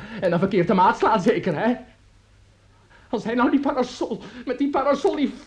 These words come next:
die muggen van mij afhield. Maar dat, maar dat verdomt hij natuurlijk weer, hè? Weg, schiet op, verdomde beesten! Weg,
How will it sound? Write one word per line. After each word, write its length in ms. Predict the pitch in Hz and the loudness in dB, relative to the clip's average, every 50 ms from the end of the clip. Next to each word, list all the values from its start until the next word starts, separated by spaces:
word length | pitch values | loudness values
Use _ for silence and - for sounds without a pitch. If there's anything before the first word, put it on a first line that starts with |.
| - 269 - | -12 -2 0
die 160 | 330 277 294 | 2 2 4
muggen 340 | 359 453 453 - - 587 587 | 4 4 4 4 2 2 2
van 120 | 523 480 | 2 0
mij 160 | 370 339 302 - | 0 -2 -4 -4
afhield. 480 | 233 226 - - - 233 190 175 170 - _ _ _ - 247 - | -4 -4 -6 -10 -12 -10 -10 -10 -12 -14 _ _ _ -20 -20 -18
Maar 120 | - 180 | -16 -12
dat, 120 | 170 175 165 | -12 -10 -10
maar 140 | 165 - - | -10 -8 -8
dat 140 | 226 247 | -8 -6
verdomt 280 | - 415 415 440 440 392 | -6 -2 0 0 0 2
hij 80 | 440 381 | 2 2
natuurlijk 400 | 330 247 - 277 247 220 - 208 | 2 4 4 4 4 4 2 2
weer, 160 | 196 180 208 | 2 2 4
hè? 140 | 320 330 - | 2 4 4
Weg, 300 | - - - - - 320 | 4 4 4 0 -4 -8
schiet 380 | - - - - 453 - - | -12 -12 -8 -6 -6 0 0
op, 160 | 415 415 - | -2 -2 -2
verdomde 920 | - - 427 330 - - - - - - - 679 494 494 466 440 427 453 403 | -14 -6 -6 -6 -6 -6 -14 -10 0 4 6 6 6 6 4 2 2 2 4
beesten! 960 | 440 453 453 480 466 427 427 - - - 494 523 523 523 508 440 392 370 359 359 - - 311 302 294 285 285 285 302 339 - | 4 4 6 6 6 6 4 2 -8 -4 -2 0 2 4 4 4 4 2 0 -4 -8 -10 -10 -10 -10 -10 -10 -8 -6 -4 2
Weg, 440 | - - 415 427 427 - - - | 4 6 6 6 6 4 0 -4